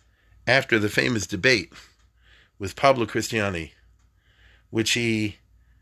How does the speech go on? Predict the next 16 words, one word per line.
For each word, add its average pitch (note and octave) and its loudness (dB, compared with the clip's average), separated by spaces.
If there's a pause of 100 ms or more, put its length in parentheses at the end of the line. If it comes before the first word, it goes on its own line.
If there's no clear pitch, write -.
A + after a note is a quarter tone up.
(400)
at A#2+ -10
least C3 0
from G#2+ -4
his E3 2
point A#2+ 2
of G#2 2
view, G2+ -4
he G2 -4
busted F#2+ -6
him. G#2+ -6 (1120)
And G2 0
the G2 -8
king C#3 0
of G#2 0 (120)
Aragon A2+ 0
said, G#2 -2